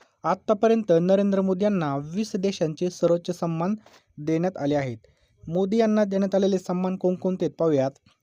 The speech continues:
दोन हजार तेवीसमध्ये बघा, कॅम-, Champion of the Order of फिजी हा फिजी देशाचा पुरस्कार देण्यात आला. दोन हजार तेवीसमध्ये पुन्हा Grand Champion of the Order of लोगोहू पापुआ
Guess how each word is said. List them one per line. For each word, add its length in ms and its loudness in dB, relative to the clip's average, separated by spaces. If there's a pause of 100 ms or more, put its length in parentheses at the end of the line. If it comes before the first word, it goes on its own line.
दोन 180 2
हजार 160 2
तेवीसमध्ये 500 0
बघा, 220 4 (120)
कॅम-, 240 -2 (460)
Champion 480 0 (140)
of 180 2
the 280 0
Order 160 4
of 140 2 (540)
फिजी 320 0 (240)
हा 140 -2 (120)
फिजी 200 0
देशाचा 420 -2
पुरस्कार 500 -2
देण्यात 280 0
आला. 200 2
दोन 260 0
हजार 200 0
तेवीसमध्ये 500 0
पुन्हा 380 0 (440)
Grand 420 2 (160)
Champion 420 0 (140)
of 140 2
the 320 0
Order 180 2
of 140 2 (420)
लोगोहू 560 4
पापुआ 580 0